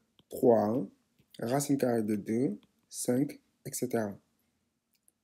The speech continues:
Ça, c'est un ensemble. C'est un ensemble qui est en même temps un sous-ensemble de R. Ok ? Très bien.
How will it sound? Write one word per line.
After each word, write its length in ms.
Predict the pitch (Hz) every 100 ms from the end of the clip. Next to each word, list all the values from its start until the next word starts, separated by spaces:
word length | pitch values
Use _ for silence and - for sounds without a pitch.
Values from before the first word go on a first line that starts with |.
| _ _ _ _ _ _ _
Ça, 180 | - 190
c'est 220 | 156 143
un 140 | 139
ensemble. 440 | 127 127 113 98 95 _ _ _ _ _ _ _ _ _ _ _ _ _ _ _ -
C'est 160 | - -
un 140 | 117
ensemble 680 | 117 - 156 208 294 - -
qui 140 | 143
est 260 | 135 - - _
en 120 | 131
même 200 | 120 123
temps 160 | 131 165
un 120 | 143 127
sous-ensemble 880 | - 233 247 185 170 170 185 190
de 80 | 143
R. 320 | - 110 - _ _ _ _ _ _ _ _ _ -
Ok ? 180 | - 165 285 - - _ _ _ _
Très 180 | - 160
bien. 260 | 131 107